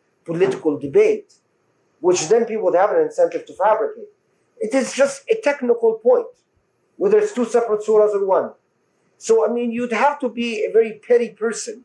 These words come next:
to, to, to want to fabricate something like this. And I think that's, that's a lot of times, like, Orientalist literature misses this point about incentive. People don't just fabricate for the sake of fabricating.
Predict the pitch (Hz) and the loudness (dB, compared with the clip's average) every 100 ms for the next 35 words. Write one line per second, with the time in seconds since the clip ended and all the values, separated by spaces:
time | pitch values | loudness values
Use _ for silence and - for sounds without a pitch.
0 | - 196 175 - 175 180 - 175 175 208 | -14 -12 -12 -14 -20 -20 -20 -16 -2 0
1 | 220 - 208 226 156 - 143 - 127 120 | 0 -2 0 0 0 -6 -10 -8 -8 -8
2 | 104 104 - - - - _ _ _ - | -16 -18 -20 -20 -20 -20 _ _ _ -20
3 | - _ - 208 - 208 214 277 247 269 | -20 _ 2 2 2 0 2 -2 2 0
4 | 269 - 233 254 - - 208 233 220 220 | 0 -4 0 0 -2 -4 0 0 0 0
5 | 214 208 180 170 185 180 190 214 208 170 | 2 0 -2 -2 -2 -4 0 0 0 -6
6 | - - 226 - - 110 - _ _ 185 | -6 -2 0 0 0 -4 -6 _ _ 0
7 | 233 269 240 214 - 185 - 208 208 - | 2 2 -2 -10 -14 -18 -2 2 2 2
8 | 180 175 - 185 254 262 262 - _ _ | -2 -2 -4 -4 0 0 -2 -12 _ _
9 | _ _ 254 277 269 208 240 - 185 - | _ _ -4 0 2 4 2 2 -6 -10
10 | 196 196 196 - 175 165 151 190 185 143 | -2 -2 -2 -4 -6 -4 -4 -4 -8 -4
11 | 196 226 156 147 147 | 0 0 0 -4 -8